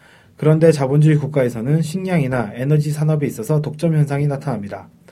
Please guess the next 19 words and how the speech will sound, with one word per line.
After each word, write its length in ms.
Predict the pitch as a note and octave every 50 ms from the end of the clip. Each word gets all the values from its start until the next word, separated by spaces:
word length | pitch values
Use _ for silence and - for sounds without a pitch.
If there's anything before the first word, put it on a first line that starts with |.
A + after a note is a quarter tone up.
| _ _ _ - - _ _ -
특히 300 | - - - - - E3
미국, 380 | D#3 E3 D#3+ C3+ A2+ - - - _ _ _ _ _ _ _
정확히 400 | - - C3+ C#3 D#3 D#3 D3+ -
말하면 420 | E3+ D3 C3 C3 C3+ D3 D#3 D#3+ D3
제국주의 500 | D3+ B2+ B2 D3 D3 - - D#3+ D#3 D3+
초국적 500 | - G3 F3+ E3+ - - F3+ F3 F3 - - _ _ _
독점 280 | - C3+ - - E3 D#3
자본은 540 | C#3 A#2+ G#2+ G#2 A2+ B2 D3 D3 A#2+ F#2 - - - - - _ _ _
식량과 560 | _ - - F3+ F#3 F#3 F#3 F#3 F3 F3 E3+ D3
에너지를 640 | B2+ B2 B2 A#2 A#2+ A#2+ B2+ D3 D#3+ F3 F#3+ G3 - - - - _ _ _ _ _ _
산업 380 | - - F#3+ F#3 G3 G3 - - -
차원과 540 | - - F#3 F3 E3 D#3 C#3+ B2 D#3+ E3 D#3
안보 180 | - C#3+ C#3+ E3+
차원에서 300 | E3 E3+ E3 D3 C#3+ D3
다룹니다. 520 | - C#3+ B2 A#2 A#2+ A2+ G#2 G2 F#2+ F#2 - _ _ _ _ _ _ _ _ _ _ _ -
특히 320 | - F3+ F3 - G#3 F#3+ F3+
핵융합 440 | G3+ G#3+ G#3 G3+ G3+ F#3+ F#3 F3
발전소가 480 | - C#3 - - D#3 C#3+ C#3+ C#3 C3 C3+
상용화된다면 960 | C#3+ D#3+ F#3 F#3 F#3 F3+ F3 D#3 C#3 A#2 A2 A2+ A2+ C3+ D#3 C#3+ A2 G2+ -